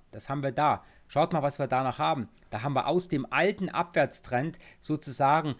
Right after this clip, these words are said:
die Zwischenhochs am Liegen. Und die haben halt eine Relevanz, ne? Und nicht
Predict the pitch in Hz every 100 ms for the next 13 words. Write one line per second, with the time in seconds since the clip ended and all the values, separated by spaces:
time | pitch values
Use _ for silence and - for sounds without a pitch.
0 | - _ 143 - - 170 220 208 180 139
1 | 123 - - - 127 127 120 123 113 -
2 | - - 123 117 170 151 117 151 202 190
3 | 135 120 - 120 120 113 120 110 170 190
4 | 113 - 110 143 127 117 135 175 - -